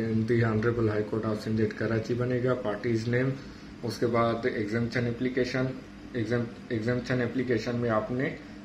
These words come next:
ये मवाद as it is लिखना है, जो आप देख सकते हैं। मैं time save करना चाहता हूँ, इस वजह से read नहीं कर रहा,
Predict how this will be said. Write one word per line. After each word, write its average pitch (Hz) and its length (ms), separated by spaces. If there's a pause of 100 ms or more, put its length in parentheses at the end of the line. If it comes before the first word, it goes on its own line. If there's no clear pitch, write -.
ये 113 180
मवाद 113 460 (100)
as 110 120
it 107 240
is 110 220
लिखना 101 320
है, 104 380
जो 107 180
आप 104 220 (120)
देख 107 200
सकते 104 280
हैं। 104 160 (680)
मैं 123 180
time 139 260
save 135 220
करना 131 260
चाहता 127 280
हूँ, 127 100
इस 117 120
वजह 120 220
से 120 240
read 120 240
नहीं 120 180
कर 123 180
रहा, 143 240